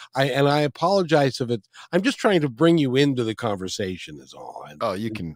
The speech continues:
Speaker 2: all day long. I'll take it, Kevin. Go ahead. <laughs>
Speaker 1: And we, just so you know, we did a, a voiceover earlier, and he did an excellent job with that. He's, he's, he's really good. But, but
Speaker 2: Thank you.
Speaker 1: in the, in the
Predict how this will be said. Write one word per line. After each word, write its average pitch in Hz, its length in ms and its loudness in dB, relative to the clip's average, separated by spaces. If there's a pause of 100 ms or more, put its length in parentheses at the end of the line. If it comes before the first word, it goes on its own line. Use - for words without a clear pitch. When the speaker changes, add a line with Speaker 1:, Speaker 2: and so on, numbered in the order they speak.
(140)
Speaker 2:
all 101 200 2
day 90 160 -4
long. 76 280 -8
I'll 76 100 -8
take 67 300 -14
it, - 80 -20
Kevin. 67 260 -14
Go 73 140 -12
ahead. 71 280 -10
<laughs> - 40 -20 (420)
Speaker 1:
And 151 340 6 (100)
we, 160 180 8
just 175 240 0
so 208 80 6
you 156 120 6
know, 156 100 8
we 131 140 4
did 135 120 4
a, 110 300 4
a 107 60 0
voiceover 117 480 0
earlier, 104 460 -2
and 98 100 -2
he 117 180 -2
did 104 240 0 (320)
an 107 180 -2 (160)
excellent 107 460 -4
job 87 300 -8
with 82 120 -20
that. - 160 -18
He's, 87 240 -16
he's, 98 220 -10
he's 98 280 -10
really 98 200 -4
good. 85 180 -12
But, 151 160 4 (340)
but 170 180 2
Speaker 2:
Thank - 160 -12
you. 185 100 6
Speaker 1:
in 190 140 4
the, 165 400 2 (320)
in 117 300 -4
the 147 160 -2